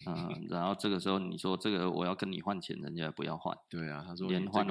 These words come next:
Speaker 1: 五毛也都不要。
Speaker 2: 对啊，
Speaker 1: 哎呀，
Speaker 2: 这个已经不值钱了。
Speaker 1: 一块换五毛。嗯哼。
Speaker 2: 对啊。
Speaker 1: 啊，所以这，这其实是悲伤的经验啊，吼。
Speaker 2: 对啊，
Speaker 1: 我们，
Speaker 2: 才刚发生而已。
Speaker 1: 我们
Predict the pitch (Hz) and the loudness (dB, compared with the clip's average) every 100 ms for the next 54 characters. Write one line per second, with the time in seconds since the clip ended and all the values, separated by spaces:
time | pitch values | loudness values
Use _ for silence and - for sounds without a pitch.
0 | 82 90 80 71 85 78 87 80 85 87 | 2 2 2 0 0 -2 -2 -2 -2 -2
1 | 92 80 73 71 80 80 82 - 98 87 | -4 -8 -10 -8 -6 -4 -4 -2 0 2
2 | 110 95 110 87 80 80 - - - _ | 4 4 2 2 2 2 0 -6 -14 _
3 | - 82 185 85 - _ _ - - - | -8 -6 -6 -8 -10 _ _ -12 -12 -8
4 | 85 76 98 95 - 101 95 90 107 95 | -8 -6 -4 -2 0 0 0 2 2 2
5 | 95 92 98 - 90 90 87 85 85 82 | 0 0 -2 0 2 2 2 0 0 -2
6 | 78 82 82 87 71 73 73 76 - _ | -2 -4 -2 -2 -2 -6 -6 -8 -10 _
7 | - - - - 80 - 180 - - - | -20 -20 -16 -8 -4 -2 -2 -4 -8 -6
8 | 92 95 95 101 90 90 95 92 85 82 | -2 0 2 2 4 4 2 -2 -4 -6